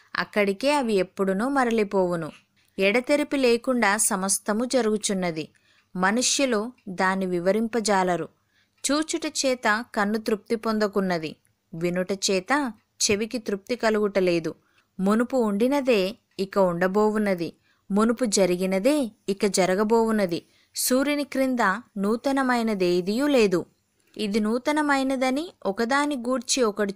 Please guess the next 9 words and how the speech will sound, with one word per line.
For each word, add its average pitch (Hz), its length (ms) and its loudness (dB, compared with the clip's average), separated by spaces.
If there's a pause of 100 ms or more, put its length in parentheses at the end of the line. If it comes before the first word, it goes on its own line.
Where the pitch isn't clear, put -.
చెప్పును, 185 400 -4 (340)
అదియును 247 640 0 (160)
మనకు 208 380 0
ముందుండిన 240 680 0
తరములలో 208 680 2
ఉండినదే. 214 600 0 (520)
పూర్వులు 277 580 6
జ్ఞాపకమునకు 233 880 0
రారు, 180 400 4